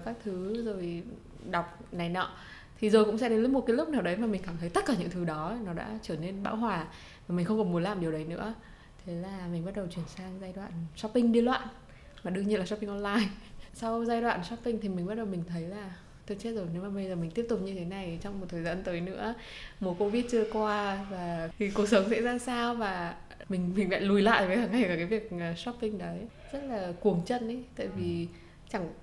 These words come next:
Speaker 1: mọi người không cho mình ra đường. Và thêm nữa thì thông thường thì mình sẽ di chuyển bằng Grab. Bây giờ thì, à, <laughs> không dám đi Grab nữa. Cho nên là cứ cái việc mà cứ suốt ngày, à, ở trong nhà, trong một cái căn hộ bảy tám mươi mét vuông, có một mình mình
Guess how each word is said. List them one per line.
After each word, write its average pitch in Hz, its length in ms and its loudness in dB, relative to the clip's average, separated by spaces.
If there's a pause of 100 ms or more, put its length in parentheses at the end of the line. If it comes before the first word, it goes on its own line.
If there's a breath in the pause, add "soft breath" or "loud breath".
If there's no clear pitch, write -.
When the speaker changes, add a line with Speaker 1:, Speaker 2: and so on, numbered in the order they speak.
Speaker 1:
mọi 208 120 -2
người 196 120 2
không 233 140 -2
cho 240 60 2
mình 214 140 2
ra 202 80 2
đường. 180 320 2 (280)
Và 196 100 -2
thêm 214 240 0
nữa 214 140 2
thì 240 100 2
thông 226 200 0
thường 214 200 0
thì 170 60 0
mình 175 200 0
sẽ 208 80 -4
di 208 100 -4
chuyển 196 220 0
bằng 165 140 -4
Grab. 220 240 -2 (340)
Bây 208 160 -2
giờ 196 200 -2
thì, 175 320 -2
à, 185 120 -6 (380 loud breath)
<laughs> 233 100 -2
không 240 180 4
dám 226 180 4
đi 233 120 4
Grab 285 300 4
nữa. 254 340 0 (140)
Cho 240 80 -4
nên 240 140 -2
là 220 80 -2 (100)
cứ 233 200 -4
cái 226 100 0
việc 240 160 0
mà 202 80 -4
cứ 226 140 -4
suốt 269 160 -4
ngày, 202 400 -2
à, 180 260 -4 (400)
ở 170 80 -2
trong 214 240 0
nhà, 175 440 -2 (300)
trong 214 160 -2
một 196 120 -6
cái 175 80 -4
căn 214 200 -2
hộ 208 320 -2 (240 loud breath)
bảy 175 220 -6
tám 170 200 -2
mươi 214 100 2
mét 226 240 0
vuông, 226 680 0
có 196 60 -2
một 208 120 0
mình 180 300 0
mình 180 280 -2